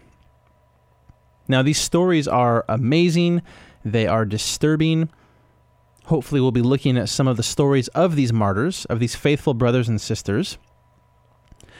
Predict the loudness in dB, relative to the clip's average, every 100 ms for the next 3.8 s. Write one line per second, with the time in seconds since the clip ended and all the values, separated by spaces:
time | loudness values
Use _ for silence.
0 | -10 -2 0 4 4 6 4 4 4 4
1 | 4 4 2 2 2 2 4 4 4 2
2 | 2 0 0 2 2 0 -2 0 0 0
3 | 0 0 -2 -2 0 2 2